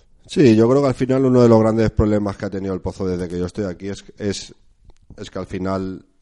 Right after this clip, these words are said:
eh, tienes plantilla para poder realizar una convocatoria, para poder dejar un jugador fuera, y al final no tienes necesidad nunca de dejar un jugador fuera, porque siempre tienes a un jugador lesionado.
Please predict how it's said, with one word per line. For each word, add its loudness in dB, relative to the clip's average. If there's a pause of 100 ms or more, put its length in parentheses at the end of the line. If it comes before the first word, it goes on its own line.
eh, -8
tienes -4
plantilla -8
para -14
poder -12
realizar -10
una -12
convocatoria, -12
para -10
poder -8
dejar -8 (500)
un -4
jugador 2
fuera, 0
y 0
al -2
final -4
no -4
tienes -6
necesidad -8
nunca -10
de -6
dejar -8
un -10
jugador -8
fuera, -8
porque -10
siempre -10
tienes -10
a -10
un -12
jugador -10
lesionado. -12